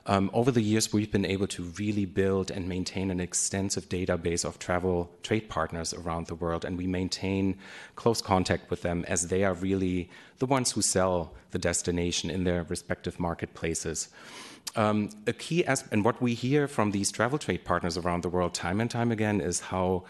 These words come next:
their customers really love San Francisco, the uniqueness of the city. I think we're also uniquely positioned with our geography. It's a small footprint for a major American city, unlike many other cities.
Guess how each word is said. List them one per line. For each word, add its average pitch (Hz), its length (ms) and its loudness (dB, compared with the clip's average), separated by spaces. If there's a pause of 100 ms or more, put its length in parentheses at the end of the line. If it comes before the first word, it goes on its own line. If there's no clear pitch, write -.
(240)
their 95 100 0
customers 98 640 -4
really 92 420 -4
love 85 260 -2
San 85 240 -4
Francisco, - 480 -6
the 87 120 -6
uniqueness 92 720 -2
of - 200 -6
the 90 100 -4
city. 80 420 -4 (480)
I 104 60 -2
think 131 260 -2
we're 101 140 4
also 104 320 2
uniquely 98 480 0
positioned 95 560 -2
with 90 120 -2
our 87 220 2
geography. 85 720 -2 (360)
It's - 180 -2
a - 20 0
small 95 300 2
footprint 113 520 -2
for 95 200 0
a 92 40 2
major 90 320 2
American 87 440 0
city, 113 520 0
unlike 90 440 0 (360)
many 90 300 0
other 87 200 0
cities. 117 540 0